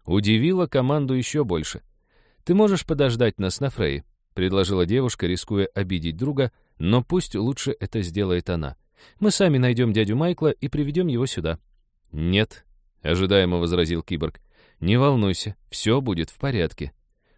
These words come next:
«Но тетя Кира рассказывала». «Что сложно, но можно». «Я могу». «Нет». Кай открыл шлюз и быстро пошел вперед, чтобы первым попасть в вершину таможенного контроля.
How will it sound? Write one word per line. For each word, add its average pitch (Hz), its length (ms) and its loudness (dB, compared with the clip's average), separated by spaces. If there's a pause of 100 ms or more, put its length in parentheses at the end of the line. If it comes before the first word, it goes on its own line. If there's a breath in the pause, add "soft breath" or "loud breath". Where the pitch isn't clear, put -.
«Но 127 100 2
тетя 131 280 0
Кира 165 360 2
рассказывала». 127 680 2 (400)
«Что - 360 0
сложно, 117 760 0
но 104 240 2
можно». 85 540 0 (580)
«Я 85 280 0
могу». 113 380 0 (360 soft breath)
«Нет». 190 540 2 (440)
Кай 90 220 2
открыл 90 320 -2
шлюз 110 540 -2
и 101 100 -2
быстро 98 360 -4
пошел 80 360 -4
вперед, 98 500 -4
чтобы 87 320 -6
первым 85 380 0
попасть 85 480 -2
в 98 60 -8
вершину 90 500 -4
таможенного 76 520 -4
контроля. 98 540 -6